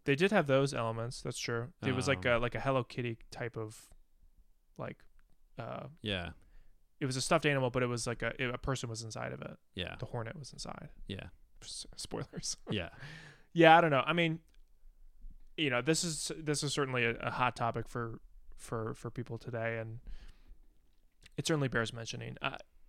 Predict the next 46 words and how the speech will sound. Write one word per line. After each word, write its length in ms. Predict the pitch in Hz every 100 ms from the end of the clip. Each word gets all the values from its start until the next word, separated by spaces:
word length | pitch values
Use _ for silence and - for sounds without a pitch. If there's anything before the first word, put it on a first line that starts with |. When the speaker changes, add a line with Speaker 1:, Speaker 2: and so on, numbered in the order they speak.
| - - -
Speaker 1:
uh, 60 | - - 165
would 180 | 151
you 120 | 160 202
have 140 | -
preferred 540 | 160 - 147 151 160 - -
it 220 | 143 139
not 220 | 131 - -
to 80 |
have 100 | 175
been 140 | 175 170
whitewashed? 640 | 175 175 180 185 - - - - -
Like, 280 | 123 - - - - - -
do 60 |
you 40 | 156
think 120 | 170
it 40 |
would 100 | 156
have 60 | 143
been 100 | 139
a 40 |
better 200 | 127 117
movie, 300 | 110 113 110
is 160 | - -
what 80 | -
I'm 60 | 131
trying 140 | -
to 60 | -
say. 140 | -
Speaker 2:
Not 200 | 131 147
if 100 | 147
it 40 | 131
was 100 | 110
trying 120 | 113
to 40 | 101
be 100 | 87
funny 400 | - 95 95 90 -
like 140 | - -
this. 440 | 92 92 - - -
Speaker 1:
<laughs> 40 | - - - 131
Speaker 2:
Like, 220 | 123 147 -
if 240 | 139 120
it 60 | 156
was 160 | 135
trying 220 | - 156
to 40 |
be, 80 | 139